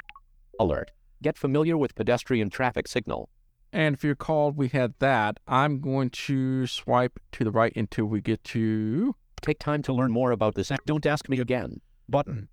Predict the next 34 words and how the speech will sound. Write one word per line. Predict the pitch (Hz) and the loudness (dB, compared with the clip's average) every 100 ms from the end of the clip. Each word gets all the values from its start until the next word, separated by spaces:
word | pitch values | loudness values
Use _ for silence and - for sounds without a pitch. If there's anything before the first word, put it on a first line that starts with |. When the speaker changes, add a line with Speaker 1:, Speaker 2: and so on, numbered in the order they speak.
| - | 0
Speaker 2:
That | 170 | 0
one. | 82 87 _ _ _ _ | 0 -8 _ _ _ _
I'm | 143 | -4
gonna | 139 135 | -2 0
double | 135 127 | -2 -4
tap | - 170 180 - | -2 0 0 2
that. | 156 156 214 - _ _ - - - _ _ _ | 0 2 0 -6 _ _ -20 -20 -20 _ _ _
Speaker 1:
Double | 135 135 139 | 2 2 2
tap | 139 131 | 2 0
to | 127 | 0
dismiss | 135 127 139 | 0 0 -2
p-, | - - | -4 -6
pedestrian | 127 160 - 151 127 | -2 -2 2 2 2
traffic | - 151 131 | 0 -4 -2
signal | - 127 117 | -2 0 0
action | 123 - - 104 120 _ - | 0 -2 -2 -4 -8 _ -4
activated. | 139 143 98 82 58 - _ _ _ _ | -2 0 0 -2 -6 -12 _ _ _ _
Speaker 2:
And | 143 175 | -2 2
Speaker 1:
Double | 269 | 4
Speaker 2:
now, | 269 165 | 4 2
Speaker 1:
tap | 135 | 0
to | - | 0
Speaker 2:
from | 104 | 0
Speaker 1:
learn | 107 | 0
Speaker 2:
now | 135 | 2
Speaker 1:
more. | 127 82 | 0 -2
Speaker 2:
on, | 185 196 123 113 127 - _ _ - | 0 2 2 0 -4 -8 _ _ -4
when | 139 | -2
I | |
swipe | 120 - 156 139 | -2 -2 -2 0
out | 139 131 | 0 0
of | |
here, | 117 110 156 - _ _ _ - - | 0 -2 -4 -6 _ _ _ -20 -2
Speaker 1:
oko. | 123 - - | 0 0 -2